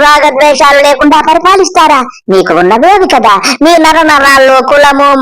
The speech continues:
మతము, జాతి అనేటువంటి రాగద్వేషాలు కూడా మీ నరనరాల్లో జీర్ణించుకుపోయి మీ బ్లడ్ అంతా అదే సార్, అందులో ఎంత మాత్రం సందేహం లేదు. మీరు పరిపాలన చేపట్టాక చేస్తున్న పనులేమిటి? ఇవి కాక ఊరుకోండి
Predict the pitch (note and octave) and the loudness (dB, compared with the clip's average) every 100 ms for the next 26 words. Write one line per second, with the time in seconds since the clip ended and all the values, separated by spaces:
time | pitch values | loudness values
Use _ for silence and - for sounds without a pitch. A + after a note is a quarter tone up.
0 | B3+ C4 C#4 C4 C4+ A#3 E3+ C4 F#4+ F#4 | -2 -2 -2 -2 -2 -2 -2 0 0 0
1 | D#4+ C4+ A#3+ A#3 A3 G#3 G#3 G3 F#3+ - | 0 0 0 0 -2 0 0 0 -4 -6
2 | A#3 A#3+ D4+ G4 D4 D#4+ E4 D#4+ D4 C#4 | -2 0 0 0 0 2 2 0 0 0
3 | C4+ B3 A#3 A#3+ A3+ A3+ A#3 A3+ A3 A3 | 0 0 0 -2 -2 -2 -2 -2 0 0
4 | G#3+ G#3 G3 A#3 A#3 A3 A3+ A3 A3 B3+ | 0 2 2 2 0 -2 -2 0 0 0
5 | C#4 D4 C#4 E4 D4+ F4 C#4+ C#4 - C4+ | 2 0 0 -2 0 -2 0 0 0 0
6 | C4+ - - D#3 D3+ E3 F3 F#3+ F3+ B3 | 0 -4 -6 -6 -2 0 0 0 -2 -2
7 | C4 C#4 C#4 D4 D4 D4 E4 F4+ E4+ E4 | -2 -2 -2 -2 0 0 0 0 0 -2
8 | F4 F#4+ G4+ G4 F#4 F#4 F4+ F4 D#4 E4+ | -2 0 0 2 2 2 2 2 0 -2
9 | F4 F4 F4 - E4+ E4+ D#4+ E4+ E4+ F4 | 0 0 0 0 0 0 0 0 0 0
10 | F4 G4 A4+ B4 A#4 F#4 E4+ B3+ - G3+ | 0 0 2 2 2 0 0 0 -2 -2
11 | G3+ B3 C#4+ - F4 E4 - D4+ A3+ G#3 | 0 0 0 0 0 0 -2 -2 0 0
12 | F#3+ F3 A3+ D#4 | 0 0 0 0